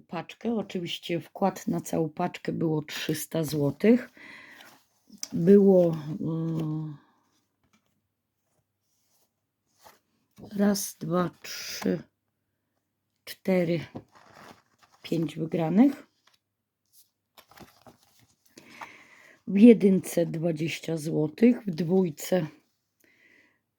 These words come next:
y, pięćdziesiąt, czyli siedemdziesiąt,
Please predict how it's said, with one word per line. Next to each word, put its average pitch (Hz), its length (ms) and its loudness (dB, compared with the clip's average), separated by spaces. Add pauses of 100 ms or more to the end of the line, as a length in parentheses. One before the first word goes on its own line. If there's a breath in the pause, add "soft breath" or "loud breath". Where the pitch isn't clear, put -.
(140)
y, 175 320 0
pięćdziesiąt, 185 800 4
czyli 147 240 -6
siedemdziesiąt, 170 1300 2